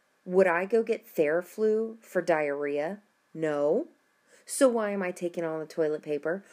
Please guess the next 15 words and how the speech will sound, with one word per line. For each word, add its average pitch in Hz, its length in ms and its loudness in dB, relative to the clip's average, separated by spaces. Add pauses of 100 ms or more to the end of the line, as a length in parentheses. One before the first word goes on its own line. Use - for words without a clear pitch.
(140)
Why 214 280 0
am 233 100 -2
I 214 100 -2
taking 202 400 -2
all 170 300 0
of 160 160 -2
the 165 80 -4
paper 147 320 -4
products? 151 760 -4 (380)
By 175 260 2
the 233 140 -2
way, 208 320 0 (320)
tissue 247 640 0 (520)
is 185 160 4
not 175 480 -2